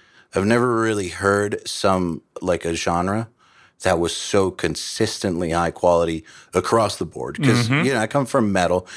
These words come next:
Speaker 1: and yes, sometimes in metal there's great musicians and great engineers, but for the most part, it's actually, uh, there's, it's the art of making noise work.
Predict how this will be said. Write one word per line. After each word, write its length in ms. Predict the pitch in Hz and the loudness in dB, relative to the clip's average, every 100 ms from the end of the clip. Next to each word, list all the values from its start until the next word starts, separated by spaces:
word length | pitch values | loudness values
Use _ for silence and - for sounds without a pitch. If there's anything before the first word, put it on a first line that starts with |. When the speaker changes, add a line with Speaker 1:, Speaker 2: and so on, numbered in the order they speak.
| - - | -20 -6
Speaker 1:
and 140 | 101 98 | 0 2
yes, 220 | 107 98 | 2 0
sometimes 720 | - 127 131 131 110 98 - - - _ | 0 0 2 2 2 0 -4 -10 -20 _
in 160 | 98 95 | 0 2
metal 280 | 95 92 90 | 4 2 2
there's 300 | 85 80 - _ _ - | 0 -4 -8 _ _ -12
great 420 | - 92 107 95 | -2 2 2 0
musicians 640 | 82 80 92 - 90 87 80 | -2 -2 -2 0 0 0 -2
and 180 | 76 76 - - _ - 95 | -4 -6 -14 -20 _ -20 -12
great 360 | - 95 95 98 | -2 2 2 0
engineers, 640 | 95 87 82 87 92 82 | -2 -2 0 2 2 0
but 340 | - 87 - - | 0 -2 -2 -12
for 180 | - 101 | -6 -2
the 100 | 95 | 0
most 420 | 95 101 156 - | 2 2 2 0
part, 220 | - 85 - | 0 0 0
it's 180 | 90 - | -4 -2
actually, 580 | 127 - 104 87 82 - - - _ _ _ - | -2 -2 -4 -2 -4 -10 -20 -20 _ _ _ 0
uh, 480 | 92 80 78 71 | 4 4 2 -2
there's, 480 | 73 92 85 80 78 | -2 0 0 -2 -4
it's 180 | - - | -8 -4
the 120 | - | -2
art 300 | - 98 98 | 2 2 2
of 120 | 80 | -4
making 640 | 85 85 82 82 78 76 - - | -2 -2 -2 -4 -4 -6 -8 -12
noise 640 | - 87 87 87 82 76 - - | -6 0 2 2 0 -4 -10 -14
work. 460 | 82 80 110 - | -4 0 0 -2